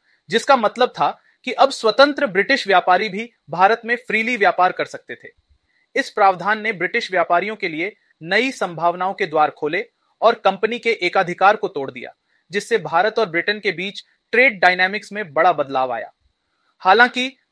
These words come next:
कंपनी का पॉलिटिकल कंट्रोल अभी भी बरकरार रहा, जिससे गवर्नेंस और रेवेन्यू के मामलों में उसका दबदबा बना रहा। इसके अलावा इस एक्ट में ब्रिटिश मिशनरीज को भारत में प्रचार और प्रसार की अनुमति दी गई। इससे पहले कंपनी को डर था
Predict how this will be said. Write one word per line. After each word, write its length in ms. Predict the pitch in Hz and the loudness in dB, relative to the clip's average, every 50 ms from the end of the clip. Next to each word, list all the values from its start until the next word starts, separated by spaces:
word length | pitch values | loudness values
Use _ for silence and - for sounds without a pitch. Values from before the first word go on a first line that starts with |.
| _ | _
कंपनी 320 | - 262 - - 226 240 240 | 0 0 0 0 -4 -4 -2
का 120 | - 247 | 0 0
पॉलिटिकल 500 | 233 - 196 190 196 190 220 214 240 240 | 0 2 0 0 0 -2 0 0 0 0
कंट्रोल 480 | 233 202 190 185 175 196 208 214 233 - - - | 0 0 -2 -2 -2 -2 0 0 0 -2 -2 -2
अभी 260 | 175 160 165 190 240 | -2 0 0 -2 -4
भी 140 | 214 247 233 | -2 -2 0
बरकरार 480 | 175 180 170 - 170 151 151 156 151 | 0 0 0 2 2 2 4 4 4
रहा, 320 | 143 143 135 135 117 - _ _ _ _ _ - | 2 0 -4 -4 -6 -8 _ _ _ _ _ -12
जिससे 260 | 151 185 175 - 226 | -10 -6 0 0 0
गवर्नेंस 540 | 208 165 170 170 165 202 214 220 233 226 - - 180 | 2 4 4 2 2 2 -2 -4 -6 -8 -8 -4 -2
और 160 | 190 180 151 | -2 -2 0
रेवेन्यू 380 | 151 160 165 185 196 214 226 | 0 0 0 0 -4 -6 -4
के 120 | 220 - 214 | -2 -2 -2
मामलों 360 | 185 160 151 165 175 190 196 | 0 -2 -2 -2 -2 -4 -6
में 120 | 190 208 | -6 -6
उसका 300 | 202 - - - - 214 | -10 -10 -10 -6 -4 -4
दबदबा 460 | 202 151 160 151 151 151 160 165 170 160 | -2 0 -2 -2 -2 0 0 2 2 0
बना 200 | 147 135 131 131 | 0 -2 -6 -6
रहा। 280 | 127 123 131 - - _ _ _ _ _ _ _ _ _ - | -6 -6 -8 -10 -12 _ _ _ _ _ _ _ _ _ -8
इसके 220 | 180 - - 226 | -8 -4 -2 0
अलावा 440 | 202 180 165 165 175 196 214 226 - _ _ _ _ - | 2 4 4 4 4 4 2 0 -2 _ _ _ _ 0
इस 220 | 214 - - - - - | 0 0 0 0 2 4
एक्ट 220 | 190 208 - - | 4 4 4 0
में 240 | 214 226 233 190 147 | -6 -6 -6 -4 -4
ब्रिटिश 360 | 156 180 185 254 262 - - | -4 -2 0 0 0 -2 -4
मिशनरीज 460 | 180 180 - - 196 190 196 214 208 | -8 -8 -8 -8 -6 -6 -6 -6 -6
को 300 | - - 220 233 247 - _ _ _ _ 139 | 0 2 4 4 2 2 _ _ _ _ -14
भारत 420 | 131 143 156 165 175 208 226 220 220 | -6 0 4 4 4 4 2 0 -4
में 180 | 226 226 220 | -8 -6 -4
प्रचार 400 | - 165 156 - 185 185 196 220 | -4 -4 0 2 4 4 4 4
और 200 | 220 - 180 185 | 2 0 -2 -4
प्रसार 440 | 175 - 180 165 - 180 180 190 196 | -4 -4 -6 -4 0 0 2 2 0
की 140 | 190 220 226 | -2 -6 -12
अनुमति 480 | - 156 170 170 175 180 180 185 185 | -10 -8 -8 -8 -6 -8 -8 -8 -10
दी 120 | 151 143 135 | -10 -10 -8
गई। 260 | 127 135 120 113 _ _ _ _ _ _ _ _ _ _ _ _ _ - | -8 -10 -12 -12 _ _ _ _ _ _ _ _ _ _ _ _ _ -10
इससे 240 | 196 - - - 247 | -8 -4 0 2 2
पहले 320 | 233 - 185 185 208 226 | 2 2 0 0 0 -2
कंपनी 360 | 220 - 180 175 170 196 208 214 | 0 -2 -4 -6 -6 -8 -10 -6
को 140 | - 202 | -6 -6
डर 280 | 170 139 127 170 214 226 | -4 0 2 2 2 2
था 320 | - - 143 139 160 - | 2 0 -2 -2 -4 -4